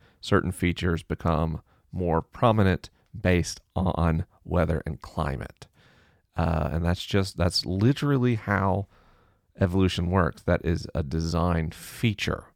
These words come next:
Uh, that's, that's the great thing about evolution. Uh, people living in equatorial areas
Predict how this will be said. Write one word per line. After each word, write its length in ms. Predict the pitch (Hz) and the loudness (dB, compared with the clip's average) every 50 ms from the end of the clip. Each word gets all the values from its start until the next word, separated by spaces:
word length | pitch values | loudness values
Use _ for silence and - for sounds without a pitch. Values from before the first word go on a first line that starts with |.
| _ _ _ _ _ _ _ _ _ _ _ _ - 95 | _ _ _ _ _ _ _ _ _ _ _ _ -4 -2
Uh, 300 | 85 - - - 67 - - - - | -2 -2 -2 -4 -4 -6 -6 -12 -8
that's, 340 | - - 85 90 - - - _ - | -2 0 0 0 0 -4 -16 _ 0
that's 300 | - 85 82 - - - | 0 0 0 -2 -10 -16
the 260 | - 80 82 92 90 | -14 -4 -2 -2 -2
great 480 | 98 104 101 101 107 110 117 - - | 0 0 4 6 8 8 6 4 0
thing 240 | - - 92 82 85 | -2 -2 -2 0 0
about 240 | 85 80 - - - | 0 -2 -2 -2 0
evolution. 680 | - - 80 76 76 - - - - - - - - - _ _ _ _ _ _ _ - | -2 -2 0 0 -2 -2 -2 -4 -6 -8 -10 -10 -12 -16 _ _ _ _ _ _ _ -6
Uh, 120 | 82 - | -6 -6
people 420 | - - 87 92 - 98 90 90 | -2 -2 -2 0 2 2 2 4
living 440 | 87 101 98 90 95 92 90 87 87 85 | 6 4 6 6 6 4 4 4 0 0
in 280 | - 85 90 85 - - - | 0 0 0 0 0 0 -2
equatorial 720 | 90 - - 95 90 - - - 85 85 87 90 90 85 - | -4 0 0 -2 -2 -2 -4 -2 0 2 2 2 2 0 0
areas 540 | - 87 85 85 82 82 82 82 82 80 - | 0 2 2 4 2 2 2 2 0 -2 -6